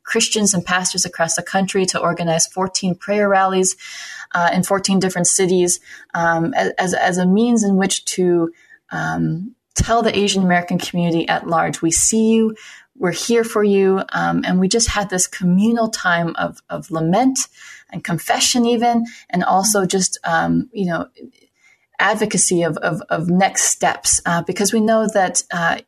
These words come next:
more, there is more to come. Uh, you know, this is just the beginning. And,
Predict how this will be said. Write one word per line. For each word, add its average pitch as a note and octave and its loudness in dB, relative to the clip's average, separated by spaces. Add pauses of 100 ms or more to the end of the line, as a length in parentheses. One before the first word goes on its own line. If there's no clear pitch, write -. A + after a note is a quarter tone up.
(840)
more, G#3 4
there G#3+ 2
is G3 4
more A3 4
to A3+ 0
come. D#3+ 0
Uh, D#3+ -4 (120)
you G3 -2
know, F3 2
this G3+ 0
is G3 0
just F#3+ 0
the F#3 -2
beginning. F3 0
And, E3+ 0